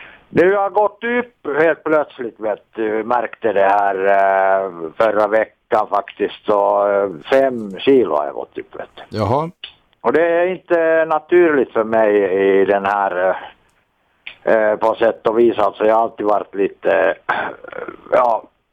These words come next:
Speaker 1: eh, jag har liksom varit, hållit till vikten.
Speaker 2: Ja, ja.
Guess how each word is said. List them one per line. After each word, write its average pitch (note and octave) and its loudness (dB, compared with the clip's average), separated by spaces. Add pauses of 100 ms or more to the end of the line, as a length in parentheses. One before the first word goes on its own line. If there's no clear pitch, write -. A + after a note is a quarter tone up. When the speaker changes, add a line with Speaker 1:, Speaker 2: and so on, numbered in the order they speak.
(140)
Speaker 1:
eh, - -2 (1800)
jag C#3 0
har C#3+ 0
liksom C#3+ -2 (440)
varit, D3 -2
hållit D#3+ -2
till C#3 -6
vikten. C3 0 (420)
Speaker 2:
Ja, C3 0
ja. C3 -4